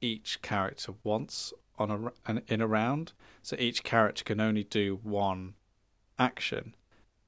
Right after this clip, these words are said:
and those actions are determined by the cards that you've got in your hand as well. So each card has a symbol with it. So each card can only be used by a certain, um, member of your cast, I suppose.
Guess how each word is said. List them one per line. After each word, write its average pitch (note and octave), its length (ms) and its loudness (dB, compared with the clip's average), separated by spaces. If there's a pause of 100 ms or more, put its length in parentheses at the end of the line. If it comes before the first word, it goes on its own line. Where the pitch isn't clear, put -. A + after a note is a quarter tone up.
(240)
and G2+ 460 4 (200)
those B2 340 12
actions A2+ 420 2
are G2+ 60 -4
determined G2+ 600 0
by G2+ 140 4
the G#2+ 100 -2
cards G2 520 -2
that D#3+ 80 -8
you've G2+ 380 -6
got G#2 180 2
in F#2+ 120 -6
your F#2 340 -6 (880)
hand G2 400 0
as G2+ 120 -8
well. G2+ 220 4
So - 120 -6
each B2 260 -2
card G2+ 320 4
has G2+ 180 -2
a G2+ 60 -2
symbol G2 420 2
with G2 160 0
it. - 160 -8
So G2+ 200 -2
each G#2 200 -4
card G2+ 280 -2
can - 140 -4
only G2+ 160 0
be G2+ 140 -8
used G2+ 500 -4
by G2 220 2
a F#2 140 -2
certain, F#2+ 520 -2 (800)
um, F#2 300 -2 (260)
member G2+ 380 2
of F#2 100 -6
your F#2+ 140 -2
cast, F#2 540 -4
I - 60 -12
suppose. - 540 -8